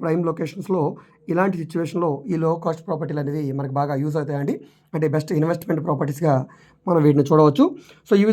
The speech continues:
చూసుకుంటే రెండు వందల గజాలు ల్యాండ్స్ రెండు ఉన్నాయి, నాలుగు వందల గజాల ల్యాండ్స్ రెండు ఉన్నాయి.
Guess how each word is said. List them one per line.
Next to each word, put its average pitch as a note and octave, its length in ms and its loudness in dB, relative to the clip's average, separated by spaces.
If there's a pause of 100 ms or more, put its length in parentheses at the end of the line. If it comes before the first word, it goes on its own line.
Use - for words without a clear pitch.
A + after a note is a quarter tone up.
చూసుకుంటే A3 400 6
రెండు F#3+ 160 8
వందల G3 220 6
గజాలు F#3+ 360 6
ల్యాండ్స్ E3 320 2 (360)
రెండు F3 180 8
ఉన్నాయి, G3+ 180 6 (400)
నాలుగు F#3 240 8
వందల F3+ 220 4
గజాల D#3+ 300 4
ల్యాండ్స్ D3 220 0 (100)
రెండు D3 180 4
ఉన్నాయి. F3+ 160 4